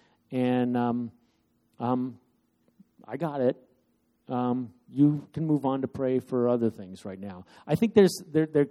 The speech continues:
there is some discernment that comes, and, "Lord, is it time for me to let go of this?" Um, and then listen to what the Spirit says. Yeah?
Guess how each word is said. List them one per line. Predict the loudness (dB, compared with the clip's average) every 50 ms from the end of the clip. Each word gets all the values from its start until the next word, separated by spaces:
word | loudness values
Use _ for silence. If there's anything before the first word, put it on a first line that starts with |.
| -4 _ -2
there | 0 2 2
is | 2 2 0
some | -6 -4
discernment | -4 -6 -4 0 0 0 0 0 -4 -6 -8
that | -12 -14 _
comes, | -12 -10 -10 -10 -10 -8 -8
and, | -8 -8 -10 -8
"Lord, | -2 2 2 2 2
is | 0 -6
it | -12 -18
time | -14 -8 -6 -6 -6 -6
for | -6 -8
me | -6 -4
to | -2
let | -2 -2 -2 0
go | 2 2 2 2 0
of | -4 -8
this?" | -12 -16 -16 -18 -20 _ _ _ _ _ _ _ _ _ _
Um, | -6 -4 -2 -2 -2 -2 -2 -4 -6 -8 -14 -20 _ _ _ _ _ _ _ _ _ -4
and | -2 0 2
then | 2 2 0 -2 -4 -8 -6
listen | -6 -6 -4 -4 -4 -4 -2
to | -2 -2
what | -2 -2 -4 -6
the | -8
Spirit | -12 -10 -8 -8 -8 -8 -10 -12
says. | -12 -12 -12 -14 -14 -20 -20 -20 _ _ _ _ _ _ _ _ _ _ _ _ _ _ _ _ _ _ _ _ _
Yeah? | -8 -8 -8